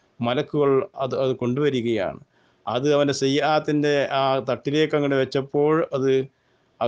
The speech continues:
സയ്യിഅത്തും ഹസനത്തും സമാസമമായി നിന്ന ആ മനുഷ്യൻ്റെ സയ്യിഅത്തുകൾക്ക് കനം കൂടുകയും ഇവനെ നരകത്തിലേക്ക് കൊണ്ടുപോകാൻ വേണ്ടി കൽപ്പന കൊടുക്കുകയും ചെയ്യുകയാണ്.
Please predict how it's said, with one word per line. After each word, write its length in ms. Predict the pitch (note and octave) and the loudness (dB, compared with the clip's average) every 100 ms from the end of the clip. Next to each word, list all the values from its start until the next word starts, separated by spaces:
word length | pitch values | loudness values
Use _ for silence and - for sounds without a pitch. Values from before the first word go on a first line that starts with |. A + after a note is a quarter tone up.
| A#2 | -2
സയ്യിഅത്തും 580 | C3+ B2+ D3+ E3+ E3 D#3+ | -2 0 0 0 0 0
ഹസനത്തും 480 | C#3+ C#3+ D#3+ D#3+ D#3 | 0 -2 -2 0 -2
സമാസമമായി 800 | C#3+ C#3+ D#3 F3 F#3 F3+ E3+ E3+ | 0 0 0 2 0 0 2 4
നിന്ന 240 | E3 D#3 D3+ D3+ | 4 2 0 0
ആ 80 | D3+ D3+ | 0 0
മനുഷ്യൻ്റെ 640 | C#3+ C#3 C#3+ - C#3 C3+ C3+ - | 0 -2 -2 -2 -2 0 -2 -2
സയ്യിഅത്തുകൾക്ക് 920 | - A#2+ B2 C#3 C#3+ D#3 D#3 D3 C3+ C3+ | -6 -4 0 0 0 0 -2 -2 -2 -2
കനം 240 | B2 C#3 D3 | -2 0 0
കൂടുകയും 480 | C#3+ C3+ B2+ A#2+ F#2+ - _ _ _ _ | 0 2 2 0 -4 -10 _ _ _ _
ഇവനെ 280 | B2+ C#3 E3 E3+ | -2 0 2 4
നരകത്തിലേക്ക് 680 | D#3+ E3 F3 E3 F3+ F#3 | 2 2 0 2 4 4
കൊണ്ടുപോകാൻ 540 | F#3 F3+ E3+ E3+ E3 E3 | 2 2 4 4 4 4
വേണ്ടി 200 | D#3+ D#3 | 2 0
കൽപ്പന 360 | D3 D3 C#3 D#3+ | 2 0 0 -2
കൊടുക്കുകയും 500 | D#3 D3 C#3 C#3 C3+ | 0 0 -2 -2 -2
ചെയ്യുകയാണ്. 600 | A#2+ B2 A2 G2+ F2+ G1+ | -2 -2 -2 -2 -2 -6